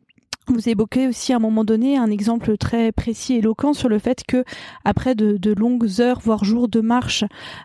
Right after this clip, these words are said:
euh, les combattantes et combattants tombent sur un lac et qu'il y a ce réflexe des hommes d'aller se baigner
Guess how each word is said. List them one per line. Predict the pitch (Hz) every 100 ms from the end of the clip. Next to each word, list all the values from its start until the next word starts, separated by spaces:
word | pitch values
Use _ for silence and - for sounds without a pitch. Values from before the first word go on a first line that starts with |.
| -
euh, | 214 220 240
les | 233 208
combattantes | 226 214 214 240
et | 226
combattants | - 208 208 226 233
tombent | 254 254
sur | 233 233
un | 208
lac | 226 302 - - - - -
et | -
qu'il | 208 240
y | 226
a |
ce | 214 226
réflexe | 226 - 277 226
des | 208 202
hommes | 233 247
d'aller | 202 202
se | 226 226
baigner | 185 214 220 294